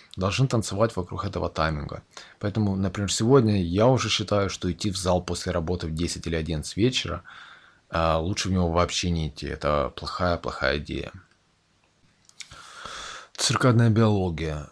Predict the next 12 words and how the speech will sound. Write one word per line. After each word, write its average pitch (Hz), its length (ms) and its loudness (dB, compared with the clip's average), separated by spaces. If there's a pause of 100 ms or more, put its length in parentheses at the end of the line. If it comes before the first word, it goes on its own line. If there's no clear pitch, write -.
э, 87 600 0
солнце, 101 580 0
сон, 95 460 0
диета, 92 880 -2 (180)
люди 104 380 2
вокруг 87 460 -6
нас, 82 560 -6 (800)
э, 80 560 -4
свет, 95 760 -2 (380)
э, 92 60 -18 (1300)
звук, 95 800 -4 (120)
э, 71 500 -12